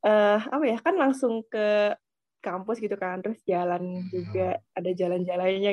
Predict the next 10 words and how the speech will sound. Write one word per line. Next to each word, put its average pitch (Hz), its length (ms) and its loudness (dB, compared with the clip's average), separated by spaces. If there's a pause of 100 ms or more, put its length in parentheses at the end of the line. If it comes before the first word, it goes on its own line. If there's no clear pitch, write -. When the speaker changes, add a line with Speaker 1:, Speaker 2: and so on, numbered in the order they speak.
Speaker 1:
gitu 185 160 0
kan. 185 120 2 (520)
Nah, 185 80 2
itu 185 160 0
Speaker 2:
<laughs> 247 120 2
Speaker 1:
mungkin 247 360 -2
lebih 208 240 -4
capek 190 320 -4
ke 185 80 -4 (240)
itunya, 180 400 -10